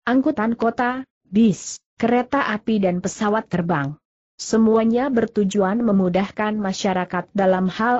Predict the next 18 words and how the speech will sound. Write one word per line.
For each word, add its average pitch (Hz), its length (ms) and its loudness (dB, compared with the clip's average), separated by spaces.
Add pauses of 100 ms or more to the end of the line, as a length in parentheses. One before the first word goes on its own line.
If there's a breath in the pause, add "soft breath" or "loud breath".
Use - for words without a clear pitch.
akomodasi 202 800 0
perjalanan. 185 800 -2 (380)
Transportasi 214 1000 -2
umum 240 400 2
yang 156 320 -2
populer 220 580 0
dan 175 220 0
sering 254 380 0
digunakan 196 640 0
masyarakat 190 680 -4
Indonesia 196 640 0
adalah 185 400 0 (140)
angkutan 208 480 -2
kota, 240 480 -2 (240)
bis 202 320 -4
dan 170 240 -2
kereta 233 480 0
api. 165 400 -4